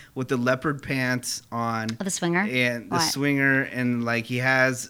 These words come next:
Speaker 1: a ponytail. It sounds like really.
Speaker 2: They're all normal.
Speaker 1: Dude,
Speaker 2: Okay,
Speaker 1: that
Speaker 2: honey,
Speaker 1: is
Speaker 2: I know
Speaker 1: not
Speaker 2: you can't.
Speaker 1: normal.
Speaker 2: Okay, I get
Speaker 1: I'm
Speaker 2: it. We have
Speaker 1: sorry.
Speaker 2: different, you know.
Speaker 1: Okay.
Speaker 2: I think it shows that I can mate, that I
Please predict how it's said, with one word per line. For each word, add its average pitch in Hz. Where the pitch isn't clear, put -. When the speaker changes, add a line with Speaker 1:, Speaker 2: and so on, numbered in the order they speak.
Speaker 1:
a 113
ponytail. 123
It -
sounds 233
like 143
really. 147
Speaker 2:
They're 262
all 294
normal. 196
Speaker 1:
Dude, -
Speaker 2:
Okay, 107
Speaker 1:
that 117
Speaker 2:
honey, -
Speaker 1:
is -
Speaker 2:
I -
know -
Speaker 1:
not -
Speaker 2:
you -
can't. -
Speaker 1:
normal. -
Speaker 2:
Okay, 294
I 277
get 370
Speaker 1:
I'm 226
Speaker 2:
it. 233
We 262
have 262
Speaker 1:
sorry. 226
Speaker 2:
different, 254
you 226
know. 208
Speaker 1:
Okay. 208
Speaker 2:
I 254
think 277
it 302
shows 247
that 220
I 214
can 220
mate, 202
that 202
I 190